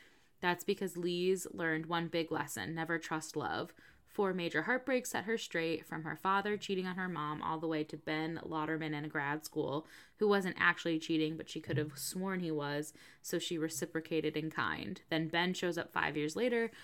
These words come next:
working as a policy expert for the most liberal governor in Texas history, just as Lee is trying to get a clean energy bill rolling. Things get complicated and competitive as Lee and Ben are forced to work together." Tension builds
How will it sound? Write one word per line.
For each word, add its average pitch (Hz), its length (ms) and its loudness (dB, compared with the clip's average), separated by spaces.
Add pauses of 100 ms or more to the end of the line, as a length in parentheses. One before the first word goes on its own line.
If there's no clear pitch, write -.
(240)
working 196 420 2
as - 140 -4
a 165 40 -2
policy 233 480 2
expert - 600 0
for 165 100 -2
the 170 80 -2
most 233 320 2
liberal 214 320 2
governor 175 400 2
in 170 140 -4
Texas 170 400 -2
history, 147 640 -2 (300)
just 190 260 2
as 180 140 2
Lee 170 180 2
is 170 140 0
trying 156 320 -2
to 170 260 -2 (240)
get 160 240 2
a - 80 -2
clean 190 380 -2
energy 160 420 -2
bill 147 320 -2
rolling. 147 560 -2 (100)
Things 165 260 2
get 135 120 -6
complicated 202 720 -2
and 160 120 -4
competitive 202 640 -2 (320)
as 180 220 -4
Lee 180 300 2
and 185 120 0
Ben 156 280 0
are 170 120 -4
forced 156 360 -2
to 170 80 -8
work - 200 -8
together." - 480 -4 (380)
Tension 208 480 2
builds 156 500 2